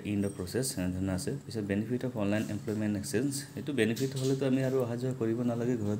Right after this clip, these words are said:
বহি আটাইখিনি কাম কৰিব পাৰিম, সেইটোৱে আৰু। যে হাউ to register in employment exchange,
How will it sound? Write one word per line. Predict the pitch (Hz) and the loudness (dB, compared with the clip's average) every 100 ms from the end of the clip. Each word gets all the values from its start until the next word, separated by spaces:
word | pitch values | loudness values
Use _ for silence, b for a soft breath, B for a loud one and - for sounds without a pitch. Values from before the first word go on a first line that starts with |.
| 107 | -2
বহি | 113 | -4
আটাইখিনি | 110 107 104 107 | -2 -2 -2 -2
কাম | 104 107 | -2 -2
কৰিব | 104 98 98 | 0 0 2
পাৰিম, | 92 92 - B B B B B | 2 2 -2 B B B B B
সেইটোৱে | 95 101 101 | 2 6 6
আৰু। | 90 90 - - - - - - | 6 2 -6 -8 -10 -10 -8 -4
যে | 110 | -2
হাউ | 101 107 | 0 0
to | 120 | 4
register | 123 110 110 117 | 6 6 4 2
in | 113 120 | 2 2
employment | 104 101 113 113 113 | -2 0 0 0 -2
exchange, | 101 - - 113 | -4 -4 0 0